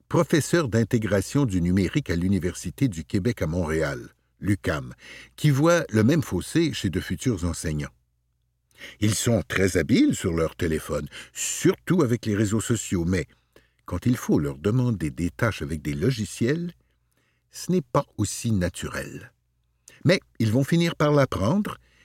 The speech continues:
ils ont cette capacité très développée. Deux univers.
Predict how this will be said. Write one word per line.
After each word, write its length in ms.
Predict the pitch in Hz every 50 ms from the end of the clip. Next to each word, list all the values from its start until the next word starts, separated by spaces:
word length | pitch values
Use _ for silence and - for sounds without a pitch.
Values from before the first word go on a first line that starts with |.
| _ -
ils 260 | 123 131 127 123 131
ont 80 | 151 147
cette 260 | - - - - _
capacité 680 | - 160 139 - 156 - - - 123 - - 170 170 - _ _
très 220 | - - 165 165 110
développée. 580 | 85 87 78 - 76 71 - _ - - - _ _ _ _ _ _ _ _ _ _ _ _ _ _ _ _ _ _ _ _ _ _ _ - - _ _ _ _ -
Deux 300 | 95 160 220 185 113 117
univers. 760 | 113 95 76 69 71 67 - - - - - - - _